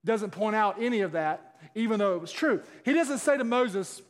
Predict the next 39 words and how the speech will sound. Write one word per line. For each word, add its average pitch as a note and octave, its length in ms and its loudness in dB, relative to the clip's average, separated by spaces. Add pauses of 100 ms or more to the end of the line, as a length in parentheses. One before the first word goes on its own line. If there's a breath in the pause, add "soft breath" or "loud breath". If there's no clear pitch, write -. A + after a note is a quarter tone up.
whenever, A3 320 0
whenever G#3+ 280 0
he G#3+ 80 0
said, G3+ 140 -4
"I F#3+ 100 2
can't, G3+ 300 -4
I G3 60 0
can't G3 260 -4
talk, E3 300 -4
God. D3+ 120 -4
I, F3 140 -2
I E3+ 80 -8
can't F3+ 240 -10
do F3 80 -4
your, D#3+ 160 -6
what E3 200 -10
you've E3+ 100 -12
called D#3+ 180 -4
me D#3 60 -12
to. E3+ 60 -4
I E3+ 40 -4
can't, F3 240 -8
I F3+ 60 0
don't F#3 120 0
ha-, F3 140 -6 (240 loud breath)
I F3+ 60 -4
have G3 120 0
no G3 120 0
confidence." F#3+ 420 -4 (120)
He B3 60 0
doesn't C#4 200 0
say, A#3+ 300 2 (220 loud breath)
"Moses, C4 440 0
wake C4+ 260 2
up. C#4 160 4
I've A#3+ 100 2
been B3+ 140 0
preparing C4 420 2
you. G#3 240 -2